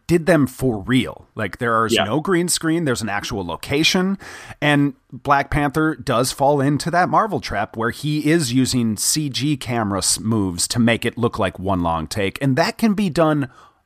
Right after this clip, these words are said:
Speaker 1: well. That can be awesome. That can be thrilling. Um, but I gotta say, it's amazing, um, what David Fincher has brought on the world <laughs> in terms of cinema, because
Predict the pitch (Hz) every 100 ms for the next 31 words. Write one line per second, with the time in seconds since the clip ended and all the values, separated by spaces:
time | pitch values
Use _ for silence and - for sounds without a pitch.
0 | _ 101 127 90 60 - 127 - 151 127
1 | 120 - 139 156 - 87 92 101 110 113
2 | 104 - 131 160 127 90 90 - - -
3 | - 120 113 107 98 - - - - 139
4 | - - 131 147 165 151 - 165 139 117
5 | - 135 151 127 131 165 139 131 113 107
6 | _ _ 120 113 104 101 90 _ _ _
7 | _ _ _ _ - 113 143 - 139 139
8 | 117 143 127 123 95 117 104 - _ -
9 | 127 101 76 113 104 101 107 95 98 -
10 | 381 302 - 339 - 214 175 139 120 -
11 | 135 101 95 95 - 131 123